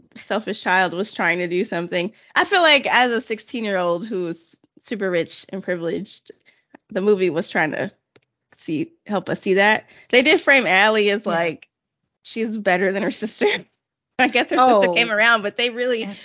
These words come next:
Speaker 1: made
Speaker 2: absolutely.
Speaker 1: us like Allie, and A J was like, "Oh, okay."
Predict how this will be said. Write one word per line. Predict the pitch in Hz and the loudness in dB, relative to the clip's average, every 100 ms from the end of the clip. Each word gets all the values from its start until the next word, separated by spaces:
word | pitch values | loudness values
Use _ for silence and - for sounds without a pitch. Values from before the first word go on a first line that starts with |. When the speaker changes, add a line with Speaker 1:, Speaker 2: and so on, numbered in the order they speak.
| 190 | -2
Speaker 1:
made | 247 262 | 2 2
Speaker 2:
absolutely. | |
Speaker 1:
us | 247 208 | 2 0
like | 214 202 202 | 0 0 2
Allie, | 185 208 233 233 233 - - - | 2 2 2 -2 -6 -10 -18 -6
and | 202 202 196 185 180 95 - _ _ _ _ - | -2 0 0 0 -4 -6 -14 _ _ _ _ -4
A | 208 | -2
J | 220 185 180 | 0 0 0
was | 185 208 | -2 -2
like, | 185 147 | -4 -4
"Oh, | 175 175 170 165 156 | -4 -4 -4 -6 -8
okay." | 190 - - - - 294 - | -10 -12 -12 -6 -2 -2 -4